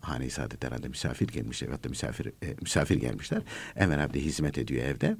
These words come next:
İşte şeker tutacak falan. "Bir ara ayağım takıldı," dedi böyle dedi. "Bir düştüm," dedi, "şeker böyle her tarafa yayıldı," dedi.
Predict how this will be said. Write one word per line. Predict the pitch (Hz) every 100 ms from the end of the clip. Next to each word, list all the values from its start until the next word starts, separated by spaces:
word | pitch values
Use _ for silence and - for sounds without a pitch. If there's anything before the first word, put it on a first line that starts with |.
| - - - -
İşte | - 87
şeker | - - 101
tutacak | - 62 60
falan. | - 80 98
"Bir |
ara | 73 90
ayağım | 95 110 117
takıldı," | 104 - 87 -
dedi | 57 -
böyle | 67 53
dedi. | 71 58
"Bir | 101
düştüm," | - - - 60
dedi, | 60
"şeker | - - - -
böyle | 65 76
her | 76
tarafa | - - 78
yayıldı," | 65 64 62 -
dedi. | - 80